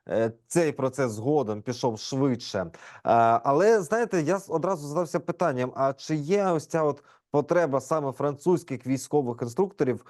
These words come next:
в Україні? Бо запит, як мені зараз видається, ви мене виправте, якщо це не так, е, України про П П О, про озброєння, про дозвіл бити західною зброєю про Російську Федерацію.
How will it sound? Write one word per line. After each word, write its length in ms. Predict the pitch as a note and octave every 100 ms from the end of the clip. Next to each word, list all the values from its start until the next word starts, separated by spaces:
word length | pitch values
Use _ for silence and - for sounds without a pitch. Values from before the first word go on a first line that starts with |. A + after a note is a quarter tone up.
| - -
в 100 | A#2
Україні? 500 | C#3 D3+ E3 F3 B2+
Бо 200 | G2+ A#2
запит, 540 | A2 C3 F3+ F3 D#3+ -
як 240 | D3 -
мені 220 | D3 E3+
зараз 360 | B2+ A#2+ A2+ -
видається, 380 | B2 E3+ G#3 B2+
ви 120 | C3
мене 180 | B2+ A#2+
виправте, 420 | C3 A#2 G#2 A2+
якщо 220 | A2 A#2+
це 200 | A#2 C3+
не 120 | B2
так, 320 | B2 F3+ F#3 - - - -
е, 300 | - B2+ B2
України 1000 | - - D3+ D#3 E3 F3+ D#3+ C3+ B2+ A#2 A2+ -
про 140 | D3+ E3+
П 140 | G3
П 140 | G3 F3
О, 420 | C#3 B2+ B2+ B2 - _ _ -
про 140 | D#3
озброєння, 880 | F3+ C#3 B2+ C3+ B2+ B2 A#2+ A#2+ A#2
про 600 | - C3+ D3 D3 C#3+ B2 _ _ -
дозвіл 400 | C#3 F3 E3+ E3
бити 760 | C#3+ C#3+ E3+ F3+ F3 D#3+ D#3
західною 460 | B2 D#3+ D#3 D3 E3
зброєю 300 | C3 E3 D#3+
про 140 | D3+
Російську 340 | D3 - - C3+
Федерацію. 480 | D3 D3 A2+ A#2